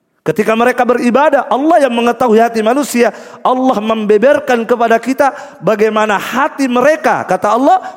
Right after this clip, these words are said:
mereka beribadah mengharapkan wajah Allah. Ikhlas dalam beribadah. Bersih hati mereka saat beribadah. Siapa yang dimaksud ayat itu?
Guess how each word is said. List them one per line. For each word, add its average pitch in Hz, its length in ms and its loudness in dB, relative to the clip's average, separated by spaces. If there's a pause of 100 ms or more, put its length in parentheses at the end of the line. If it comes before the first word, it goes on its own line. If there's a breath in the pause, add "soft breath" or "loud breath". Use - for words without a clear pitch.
mereka 233 240 0
beribadah 233 560 0
mengharapkan 226 480 -2
wajah 214 320 0
Allah. 233 240 0
Ikhlas 233 480 0
dalam 202 240 0
beribadah. 196 800 -2
Bersih 254 400 0
hati 220 320 0
mereka 214 640 0
saat - 240 -4
beribadah. 190 720 -2 (1300)
Siapa 233 320 0
yang 220 160 0
dimaksud 220 400 -2
ayat 202 240 0
itu? 202 240 -2